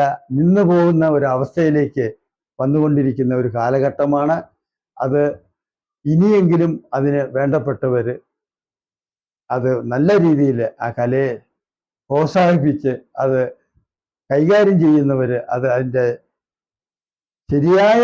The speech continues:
രീതിയിൽ ആ കർണാടക സംഗീതത്തെ നിലനിർത്തിക്കൊണ്ട് തന്നെ നാഗസ്വരത്തിന് വേണ്ടുന്ന എല്ലാ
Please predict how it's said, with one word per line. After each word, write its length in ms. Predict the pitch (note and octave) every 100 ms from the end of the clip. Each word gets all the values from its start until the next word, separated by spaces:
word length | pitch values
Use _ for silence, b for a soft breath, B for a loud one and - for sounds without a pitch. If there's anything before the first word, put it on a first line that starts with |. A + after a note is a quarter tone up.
| A3+
രീതിയിൽ 440 | F#3 D3 C#3+ B2 A#2 - -
ആ 80 | B2
കർണാടക 540 | B2 A#2 B2+ D3+ F3+ F#3
സംഗീതത്തെ 600 | E3 D3+ D3 C#3+ - C3+ C3 -
നിലനിർത്തിക്കൊണ്ട് 880 | A2+ C3 D3 C#3+ B2 C#3 B2 C3 B2
തന്നെ 260 | A2+ A2+ A#2 _ _ -
നാഗസ്വരത്തിന് 840 | B2+ E3 F3 F3 D#3+ C#3+ D3+ C#3
വേണ്ടുന്ന 460 | C3 C3+ C#3+ C3+ C#3 - _ _ _
എല്ലാ 320 | B2+ D#3+ G3+